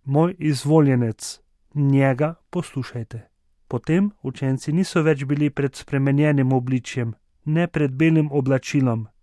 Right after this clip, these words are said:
niti pred oblakom, ki razodeva božansko navzočnost. Pred njihovimi očmi je bil Jezus sam. Jezus je sam pred svojim očetom, medtem ko moli, a je istočasno Jezus sam vse to,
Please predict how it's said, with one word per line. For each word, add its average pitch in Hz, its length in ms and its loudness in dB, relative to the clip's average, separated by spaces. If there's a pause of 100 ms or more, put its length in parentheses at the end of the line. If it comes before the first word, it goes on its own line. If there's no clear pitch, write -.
niti 170 400 -2
pred 156 300 -2
oblakom, 160 680 0
ki 165 180 -2
razodeva 156 560 2
božansko 156 560 2
navzočnost. 143 880 -4 (300)
Pred 127 300 -4
njihovimi 180 600 0
očmi 175 580 -2
je 131 120 -4
bil 123 200 -2
Jezus 165 440 2
sam. 113 380 0 (420)
Jezus 123 540 -4
je 135 140 -4
sam 190 380 0
pred 160 220 -2
svojim 160 320 2
očetom, 120 600 -4
medtem 127 280 -8
ko 139 140 -2
moli, 170 420 0 (220)
a 139 100 -8
je 135 140 0
istočasno 131 840 -4 (140)
Jezus 135 420 -2
sam 156 380 -2 (200)
vse 147 340 -4 (100)
to, 185 260 0